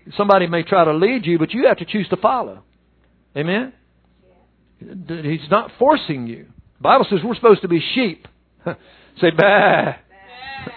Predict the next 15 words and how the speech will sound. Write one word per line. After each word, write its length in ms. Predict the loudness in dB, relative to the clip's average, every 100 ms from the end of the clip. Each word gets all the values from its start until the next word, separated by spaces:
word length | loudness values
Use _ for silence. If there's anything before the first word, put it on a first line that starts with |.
| -20 -20 -14
<laughs> 200 | -12 -12 _ -20 -20 -12
We're 180 | -2 2
not 160 | 4 6
supposed 240 | 6 6
to 60 | 6
be 140 | 2
goats. 320 | 6 6 6
Say, 120 | 2 2
"But." 340 | 4 2 0 _ _ _ _ -20 -16 -16 -20 -20 -20 _ _ _ -6
See, 100 | -4
goats 320 | 4 4 4
butt 260 | 2 4 8
everything. 560 | 6 4 -2 -6 -8 -20 _ _ _ _ _ _ _ _ _ _ _ _ _ -10
And 160 | -4
goats 300 | 4 6 6